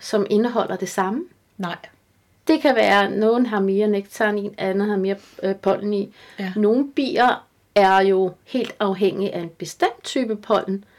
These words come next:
Speaker 2: Ja.
Speaker 1: Så når man lige siger, "Men den, øh, den her blomst, den udrydder vi lige," jamen, det kan have en kæmpe betydning for
Speaker 2: Ja.
Speaker 1: én bi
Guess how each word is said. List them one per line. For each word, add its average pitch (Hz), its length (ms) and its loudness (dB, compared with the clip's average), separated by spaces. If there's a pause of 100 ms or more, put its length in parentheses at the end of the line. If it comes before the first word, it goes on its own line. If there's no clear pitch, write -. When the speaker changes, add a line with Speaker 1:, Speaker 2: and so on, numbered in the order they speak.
(140)
Speaker 2:
Ja. 180 140 -6
Speaker 1:
Så 226 220 6
når 196 160 6
man 185 240 2
lige 302 220 6
siger, 262 400 6
"Men 208 200 2
den, 269 240 6
øh, 202 320 4
den 220 140 0
her 240 280 4 (120)
blomst, 196 420 0
den 220 140 4
udrydder 208 380 4
vi 185 80 -2
lige," 202 440 -4 (680)
jamen, 190 260 0
det - 120 4
kan 247 80 -4
have 220 120 -2
en 220 60 -2
kæmpe 247 320 -2
betydning - 560 -4
for - 80 -6
Speaker 2:
Ja. 190 160 -2
Speaker 1:
én 240 300 2 (400)
bi 196 280 -4